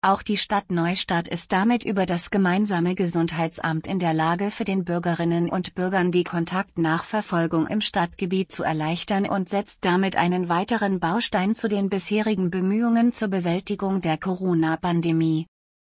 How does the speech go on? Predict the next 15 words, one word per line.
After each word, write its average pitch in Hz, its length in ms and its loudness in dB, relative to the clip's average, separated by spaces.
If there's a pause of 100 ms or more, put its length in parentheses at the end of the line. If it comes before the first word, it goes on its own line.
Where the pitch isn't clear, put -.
(1300)
Ich 214 200 -2
finde, 233 320 2
die 202 120 0
Möglichkeit 180 760 0
der 180 160 0
elektronischen 180 800 -2
Kontaktdatenerfassung 180 1500 -2
ist - 240 -6
eine 170 240 0
große 190 360 -2
Erleichterung, 180 880 0 (200)
insbesondere 196 760 0
für 220 160 -4
die 202 140 0
Gastronomie. 165 800 0